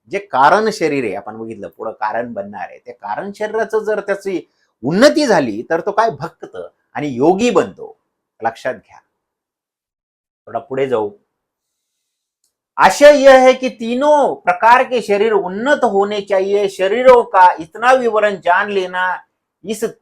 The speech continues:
इन मंत्रों के अर्थ समझ लेने की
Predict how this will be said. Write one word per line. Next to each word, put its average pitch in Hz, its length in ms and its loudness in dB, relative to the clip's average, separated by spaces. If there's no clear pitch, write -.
इन 214 140 0
मंत्रों 202 440 2
के 196 200 -4
अर्थ 208 360 -4
समझ 180 400 -4
लेने 165 320 -10
की 160 400 -14